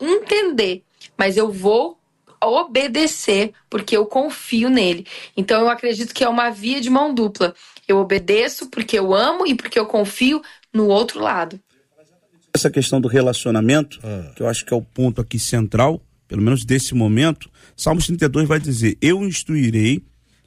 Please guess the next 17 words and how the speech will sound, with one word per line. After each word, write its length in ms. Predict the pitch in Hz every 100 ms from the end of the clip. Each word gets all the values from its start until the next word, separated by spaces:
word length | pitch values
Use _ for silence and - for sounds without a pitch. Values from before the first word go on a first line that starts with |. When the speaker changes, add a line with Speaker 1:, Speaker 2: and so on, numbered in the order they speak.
| _
Speaker 2:
e 60 | 131
lhe 220 | 131 220
ensinarei 600 | 285 - 262 226 165 160
o 60 | 180
caminho 400 | 160 123 131 170
que 100 | 175
você 240 | 170 -
deve 220 | 151 151 147
seguir, 400 | 185 123 107 - _ _
e 60 | 117
sobre 380 | - 151 135 135
as 180 | 110
minhas 520 | 110 117 214 247 220 113
vistas 560 | 120 147 - 156 - - - _
lhes 560 | - 117 147 175 151 - -
darei 600 | - 139 123 123 127 - _ _ _
conselhos." 720 | 135 123 - 104 87 92